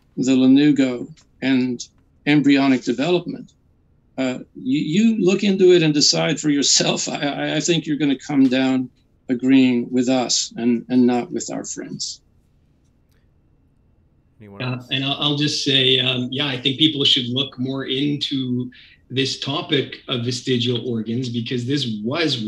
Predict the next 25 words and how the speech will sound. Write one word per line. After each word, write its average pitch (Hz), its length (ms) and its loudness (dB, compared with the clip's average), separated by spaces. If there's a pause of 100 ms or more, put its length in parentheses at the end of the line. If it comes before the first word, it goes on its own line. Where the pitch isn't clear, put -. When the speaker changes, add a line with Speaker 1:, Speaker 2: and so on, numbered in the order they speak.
Speaker 3:
really 175 520 4
hammered 135 760 -2 (340)
home 147 500 0
by 135 200 0
the 135 120 0
evolutionists, 135 840 2
that 131 180 -8
there 127 140 -4
were 131 140 -6
all 139 180 -4
these 135 200 -2
vestigial 127 540 -2
things, 143 400 0
and 135 120 -8
it's 123 140 -8
just - 240 -2
coming 139 260 -2
to 139 100 -6
light 127 300 -2
more 139 460 -2
and 120 160 -6
more 139 340 -2
and 117 160 -4
more 139 360 -4 (520)
that 135 340 -6